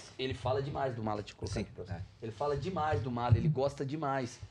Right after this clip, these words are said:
Speaker 1: Então, assim, é, é, nós somos privilegiados, cara. Nós somos cercados de pessoas boas.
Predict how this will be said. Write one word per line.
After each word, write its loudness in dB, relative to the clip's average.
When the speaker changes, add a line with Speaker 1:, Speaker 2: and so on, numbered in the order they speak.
Speaker 1:
Então, 2
assim, 0
é, 0
é, -2
nós 0
somos -2
privilegiados, 0
cara. -2
Nós -4
somos 6
cercados 2
de -2
pessoas -2
boas. -6